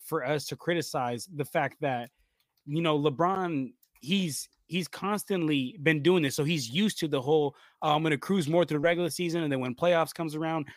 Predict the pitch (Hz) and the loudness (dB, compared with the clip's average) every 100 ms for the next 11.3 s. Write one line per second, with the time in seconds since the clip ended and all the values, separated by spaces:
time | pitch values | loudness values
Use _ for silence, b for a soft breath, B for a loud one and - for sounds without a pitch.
0 | - 143 139 - 147 135 b b - 165 | -2 0 0 0 0 0 b b -2 2
1 | 160 147 156 131 - _ - 147 143 139 | 4 4 2 0 -4 _ -2 2 4 4
2 | 139 - - 226 - 180 147 190 139 - | 2 -4 -4 -2 -2 -4 0 2 2 0
3 | - 143 151 147 143 151 98 123 151 160 | -2 0 2 0 2 0 -2 0 4 4
4 | 143 131 - 170 160 151 143 139 160 - | 2 -2 0 0 0 -2 -2 -2 -4 -6
5 | b b - 147 139 139 151 147 - - | b b -4 0 2 0 2 0 -2 -8
6 | 160 151 147 131 135 127 135 131 131 202 | -6 -2 0 0 0 -2 0 0 0 0
7 | 214 202 185 156 b b - 175 185 196 | 0 0 0 -4 b b -6 -4 -2 -2
8 | 160 147 143 127 120 110 - _ 156 147 | 0 0 0 -4 -6 -10 -16 _ -2 0
9 | 156 160 160 170 175 170 - 170 175 - | 0 0 0 0 -2 -6 -4 -2 -4 -4
10 | 180 170 190 185 208 214 185 151 147 156 | -6 -6 -6 -6 -4 -2 0 0 0 0
11 | 156 165 147 | 0 0 -2